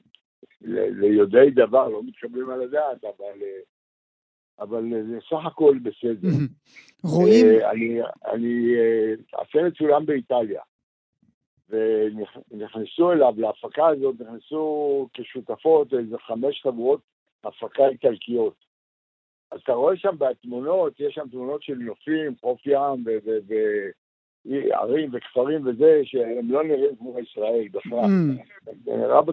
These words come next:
Speaker 1: נראה כמו איטליה. למרות שיש, אה, דברים דומים בין ישראל ואיטליה, מבחינת מדינות חוף הים התיכון. אז, אבל זה קצת פחות אמין, אבל זה רק למי שמסתכל באמת בעין שמחפשת,
Speaker 2: Mm.
Speaker 1: אה,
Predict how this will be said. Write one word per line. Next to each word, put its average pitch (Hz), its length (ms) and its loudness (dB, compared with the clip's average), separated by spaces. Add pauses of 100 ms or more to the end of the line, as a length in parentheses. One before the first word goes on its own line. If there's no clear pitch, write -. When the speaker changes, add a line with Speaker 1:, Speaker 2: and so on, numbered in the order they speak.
(140)
Speaker 1:
נראה 127 320 2
כמו 131 200 -4
איטליה. 107 440 -4 (840)
למרות 110 340 -2
שיש, 131 580 4
אה, 120 180 0
דברים 113 360 -6
דומים 117 360 -4
בין 107 180 -6
ישראל 95 380 -6
ואיטליה, 92 460 -8
מבחינת 92 360 -16 (680)
מדינות 104 480 -4 (140)
חוף - 300 -2
הים 107 200 -2
התיכון. 98 460 -6 (920)
אז, 110 160 0 (180)
אבל 127 260 2
זה 160 60 -2 (140)
קצת 175 240 2
פחות 160 340 2
אמין, 139 340 -2
אבל 120 320 -2
זה 175 120 0
רק 175 240 -2
למי 156 300 -4
שמסתכל 147 760 -4
באמת 127 400 -2
בעין 123 500 -2
שמחפשת, 117 760 -8
Speaker 2:
Mm. 156 380 0
Speaker 1:
אה, 113 80 -2